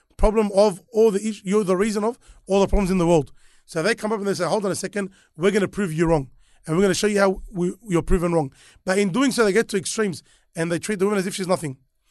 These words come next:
Taban, the, from the most famous of examples in recent history, uh, and again, he's a polarizing figure. Uh, agree with what he says or disagree.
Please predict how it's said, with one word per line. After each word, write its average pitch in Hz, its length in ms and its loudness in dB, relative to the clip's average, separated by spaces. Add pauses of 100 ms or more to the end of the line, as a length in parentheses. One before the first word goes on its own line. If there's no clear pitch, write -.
(500)
Taban, 202 300 2
the, 190 80 -4
from 185 200 -4
the 180 60 2
most 190 320 -2
famous 220 320 0
of 156 140 -8
examples 165 560 -6 (420)
in 156 180 -2
recent 156 280 -2
history, 190 420 -2 (560)
uh, 165 180 0 (100)
and 180 160 2
again, 190 320 -2
he's 156 160 -6
a 151 60 -4
polarizing 175 460 2
figure. 196 300 -4 (180)
Uh, 185 60 -8 (640)
agree 170 280 0
with 190 100 0
what 196 80 2
he 196 40 2
says 220 160 -2
or 202 100 -4
disagree. 175 380 -4